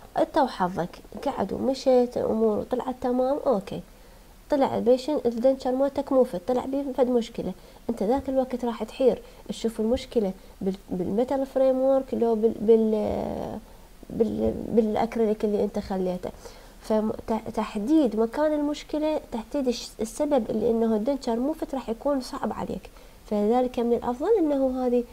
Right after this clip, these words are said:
الخطوة واحد ما ي-، ي-، يتجاوزها. The framework should be inspected using both visual and tactile sense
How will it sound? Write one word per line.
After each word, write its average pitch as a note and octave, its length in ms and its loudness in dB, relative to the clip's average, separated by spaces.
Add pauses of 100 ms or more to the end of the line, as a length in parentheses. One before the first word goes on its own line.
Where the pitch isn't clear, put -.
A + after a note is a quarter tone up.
(220)
الخطوة A3+ 340 -2
واحد A3 340 -2
ما G#3+ 140 0
ي-، C4+ 100 0 (380)
ي-، - 600 -2
يتجاوزها. - 580 -6 (2500)
The A#3 140 2 (100)
framework D4+ 460 0
should B3 240 2
be G3+ 40 0 (120)
inspected G3+ 440 -4 (140)
using F#3+ 220 -2 (200)
both C4 220 0 (160)
visual B3 300 0 (100)
and A3+ 100 2 (100)
tactile G3+ 480 -4 (120)
sense C4+ 260 0